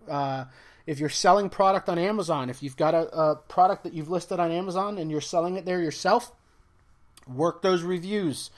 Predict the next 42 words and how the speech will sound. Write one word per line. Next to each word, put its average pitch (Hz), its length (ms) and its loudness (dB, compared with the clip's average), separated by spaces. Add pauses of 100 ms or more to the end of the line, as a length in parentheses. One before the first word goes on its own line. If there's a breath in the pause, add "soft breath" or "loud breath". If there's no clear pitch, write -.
(300 loud breath)
Make 147 180 -2
sure 190 240 -2
you're 185 240 0
delivering 180 560 0
an 185 80 -2
exceptional 190 540 -4
product, 185 480 -4
getting 156 240 -4
the 165 80 -4
shipping 175 400 -8
out 165 180 -4
on 147 240 -8
time, 135 340 -8
anything 165 360 -6
you 180 100 -8
can 175 160 -8
do 175 260 -2 (260 loud breath)
to 156 100 -8
make 160 180 -4
sure 170 240 -2
that 165 120 -4
people 160 300 -6
are 160 120 0
leaving 143 400 -4 (340 loud breath)
good 143 340 2 (240 soft breath)
reviews 143 520 -2
for 156 180 -2
you 151 280 -2 (180 loud breath)
online. 147 400 -4
Amazon 180 380 -4
handles 165 260 -2
a 123 60 -8
lot 139 480 0
of 151 100 -2
that 139 160 -6
stuff 143 300 -6
on 135 100 -8
its 120 140 -10
own, 156 200 -4
by 202 120 2
the 208 100 -2
way, 214 240 0